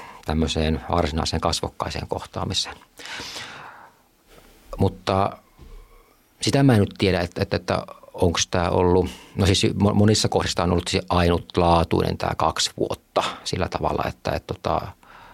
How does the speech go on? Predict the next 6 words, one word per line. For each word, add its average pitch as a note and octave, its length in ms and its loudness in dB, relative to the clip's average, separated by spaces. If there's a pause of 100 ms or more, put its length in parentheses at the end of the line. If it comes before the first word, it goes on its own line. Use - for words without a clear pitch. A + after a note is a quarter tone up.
(260)
jollakin D#2+ 240 0
tavalla E2+ 200 -4
koko - 200 -4
maailmaa - 600 -2
kuitenkin, F2 360 -6 (680)
ö, G1+ 260 0